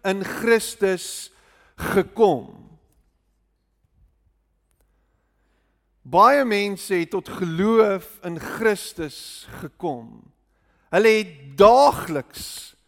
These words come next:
saamgekom, goed saam gedoen. 'n Christelike lewe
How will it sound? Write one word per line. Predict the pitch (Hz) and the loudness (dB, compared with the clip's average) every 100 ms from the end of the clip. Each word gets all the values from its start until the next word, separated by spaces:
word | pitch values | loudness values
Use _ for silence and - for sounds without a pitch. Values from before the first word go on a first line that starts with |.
| _ _ _ _ | _ _ _ _
saamgekom, | - - 214 190 180 175 156 143 - 127 113 113 - _ _ - - | -14 -6 0 0 0 -4 -10 -18 -16 -14 -14 -18 -20 _ _ -14 -6
goed | 226 - | -6 -6
saam | - - 220 208 190 185 170 | -12 -4 0 0 0 -2 -6
gedoen. | 147 151 117 123 107 - - _ _ _ _ _ _ _ _ _ _ _ _ _ _ _ _ _ _ _ _ - | -12 -14 -10 -10 -10 -18 -20 _ _ _ _ _ _ _ _ _ _ _ _ _ _ _ _ _ _ _ _ -6
'n | - - | -6 -4
Christelike | 294 285 - - - 226 | -2 -2 -4 -10 -8 -6
lewe | 190 208 196 131 110 | 0 2 2 0 -8